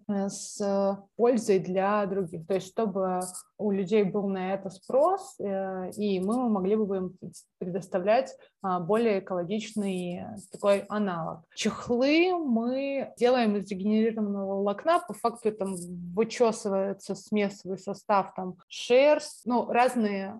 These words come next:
волокна, и это, э, Р В обычно используется в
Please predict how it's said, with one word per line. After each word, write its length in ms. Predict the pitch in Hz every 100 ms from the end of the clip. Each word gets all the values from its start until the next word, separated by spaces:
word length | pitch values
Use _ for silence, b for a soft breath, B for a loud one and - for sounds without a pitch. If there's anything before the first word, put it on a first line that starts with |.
| - -
волокна, 840 | 208 202 262 302 - 220 190 202 _ -
и 400 | 220 214 214 - -
это, 600 | 226 226 - 202 196 - _ _ -
э, 40 | 214 202 196 196 202 220 _ _ -
Р 120 | 208
В 240 | 202 285 330
обычно 400 | 202 247 - 202
используется 880 | - 240 240 214 214 - 196 190 190 B _
в 1000 | 190 190 180 190 196 196 196 190 190 -